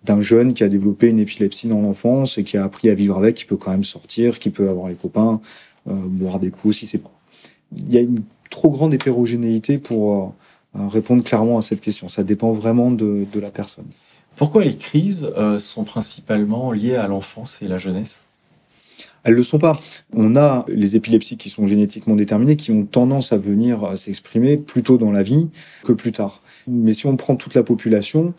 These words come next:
Speaker 1: plus on avance dans l'âge, plus on a des risques de développer une épilepsie, puisqu'on est exposé à tout un facteur de, de risque d'abîmer son
Speaker 2: Ah oui,
Speaker 1: cerveau
Speaker 2: oui.
Speaker 1: dans, dans sa vie.
Speaker 2: Alors, euh,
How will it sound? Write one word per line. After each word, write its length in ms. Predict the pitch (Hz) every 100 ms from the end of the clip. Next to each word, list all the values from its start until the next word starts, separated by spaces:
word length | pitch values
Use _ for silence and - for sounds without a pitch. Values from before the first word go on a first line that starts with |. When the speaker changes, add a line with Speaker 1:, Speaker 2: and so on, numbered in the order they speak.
| - - _ _
Speaker 1:
plus 120 | -
on 120 | 151
avance 240 | 131 120 110
dans 100 | 107
l'âge, 240 | 151 156
plus 200 | - -
on 140 | 151 120
a 80 |
des 160 | 107 104
risques 300 | 101 147 -
de 100 | 113
développer 380 | 107 101 110 131
une 80 | 120
épilepsie, 600 | 110 - 110 - 113 110 - - _
puisqu'on 500 | - - 117 117 101
est 140 | 113
exposé 600 | 120 - - 104 101 131 147
à 100 | 104
tout 220 | - 113
un 180 | 104 98
facteur 520 | 98 92 - 131 117
de, 460 | 101 98 95 92 95
de 80 | 92
risque 380 | 90 131 156 -
d'abîmer 380 | 98 92 95 113
son 160 | -
Speaker 2:
Ah 20 | 101
oui, 80 |
Speaker 1:
cerveau 300 | 107 98 117
Speaker 2:
oui. 140 | 135 117 101
Speaker 1:
dans, 320 | 110 117 107 95 98 - _ - _ -
dans 180 | 104
sa 160 | 95 104
vie. 200 | 104 139 - _ _ _ _ - - -
Speaker 2:
Alors, 320 | 117 107 95 -
euh, 440 | 101 95 98 90